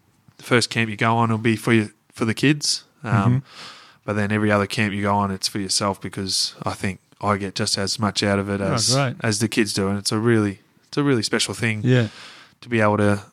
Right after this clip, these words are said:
Speaker 1: kinda, especially use our profile as professional rugby players as a part of the Melbourne Storm,
Speaker 2: Mm.
Speaker 1: which has a bit of, uh, weight around the country, to be able
Speaker 2: Yeah.
Speaker 1: to use that profile and, and put it to some good is, it's really exciting.
Speaker 2: Yeah, and it's g-, like, I could imagine what it was like. I remember,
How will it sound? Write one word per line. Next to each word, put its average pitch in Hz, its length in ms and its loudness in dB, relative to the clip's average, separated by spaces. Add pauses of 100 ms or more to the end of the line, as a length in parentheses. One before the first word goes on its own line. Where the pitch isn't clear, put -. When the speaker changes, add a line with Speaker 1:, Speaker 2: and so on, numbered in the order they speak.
(160)
Speaker 1:
kinda, 107 240 -4
especially 107 440 0
use 104 200 2
our 95 120 0
profile 107 640 0
as - 420 -2 (420)
professional 117 400 -2
rugby 104 160 2
players 101 320 0
as - 20 -6
a 104 40 -8
part 107 240 2
of 98 80 0
the 101 80 -4
Melbourne 98 300 0
Storm, 120 460 2
Speaker 2:
Mm. 123 40 4
Speaker 1:
which 104 140 0
has 107 180 0
a 98 60 0
bit 104 140 4
of, 95 280 -2 (260)
uh, 101 80 -6
weight 110 320 2
around 101 300 2 (920)
the 120 100 -4
country, 117 380 2
to 107 60 -2
be 120 100 0
able 117 140 4
Speaker 2:
Yeah. 113 60 4
Speaker 1:
to - 40 4
use 113 80 2
that 101 120 0
profile 110 460 0
and, 101 180 -10
and 107 140 -8
put 123 120 2
it 110 60 0
to 104 80 -4
some 104 180 -4
good 113 180 2
is, 98 260 -2 (580)
it's 117 160 -6
really 123 200 4
exciting. 110 400 -2
Speaker 2:
Yeah, 139 360 4 (160)
and 147 80 4
it's 143 140 2
g-, 185 80 -4
like, 143 320 4
I 135 140 6
could 131 120 0
imagine 120 380 4
what 113 100 4
it 113 60 0
was 131 160 -4
like. 127 120 2
I - 40 6
remember, 120 420 4